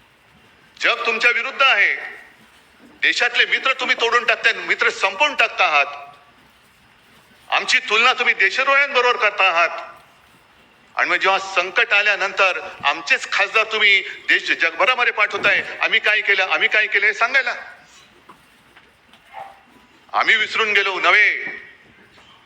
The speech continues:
मी मुख्यमंत्री होतो त्यावेळेला देखील ते डोकलाम झालं होतं, तेव्हाही आपली हीच भूमिका होती की "प्रधानमंत्रीजी, जो आपको सही लगे आप करो, हम आपके साथ है."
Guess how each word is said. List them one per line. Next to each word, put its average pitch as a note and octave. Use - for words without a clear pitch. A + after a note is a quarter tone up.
मी -
मुख्यमंत्री G3+
होतो G3+
त्यावेळेला G3+
देखील G3+
ते F#3+
डोकलाम G3+
झालं F#3
होतं, B3+
तेव्हाही F#3+
आपली G#3
हीच A3+
भूमिका G3
होती F3
की G#3
"प्रधानमंत्रीजी, A3
जो G#3+
आपको A3
सही A3
लगे A3
आप G#3
करो, G#3+
हम G3
आपके G3
साथ F#3
है." -